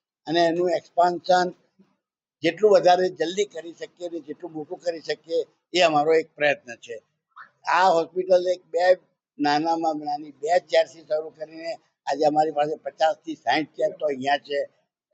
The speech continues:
કારવીબાગ બ્રાન્ચમાં લગભગ પંદર એક છે. તો એ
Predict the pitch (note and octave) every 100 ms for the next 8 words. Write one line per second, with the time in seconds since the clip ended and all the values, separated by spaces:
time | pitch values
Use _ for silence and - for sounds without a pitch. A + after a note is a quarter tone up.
0 | - C#3+ D#3 E3 D#3 D3+ - C3+ D#3 D#3
1 | E3+ E3 C#3 _ - D3+ D3+ - D3 D3+
2 | D3+ - - C#3+ C3+ _ _ - - F#3
3 | G3 G3 - - F#3+